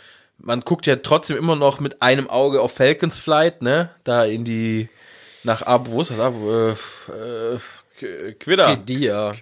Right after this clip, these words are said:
Speaker 1: Quidda. <laughs> Qiddiya ist was zu essen, da kann ich nicht sagen, ne?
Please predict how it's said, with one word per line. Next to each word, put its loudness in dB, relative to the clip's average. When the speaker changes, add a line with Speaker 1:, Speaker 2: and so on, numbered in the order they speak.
Speaker 1:
Quidda. 0
<laughs> 4
Qiddiya 0
ist -6
was -6
zu -4
essen, -6
da -16
kann -2
ich -6
nicht -8
sagen, 0
ne? -10